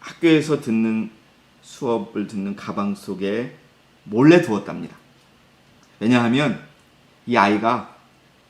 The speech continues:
한번 먹어보라고 하는 차원에서 의미였습니다.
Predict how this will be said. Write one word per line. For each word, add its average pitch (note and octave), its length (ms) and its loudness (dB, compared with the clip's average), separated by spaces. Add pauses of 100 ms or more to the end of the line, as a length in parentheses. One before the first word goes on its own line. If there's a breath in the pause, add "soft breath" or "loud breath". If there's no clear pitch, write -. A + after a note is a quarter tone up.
(120)
한번 A#2 260 -4
먹어보라고 A2+ 920 0 (460)
하는 G#2 260 -6
차원에서 G#2+ 680 -6
의미였습니다. G#2+ 640 -4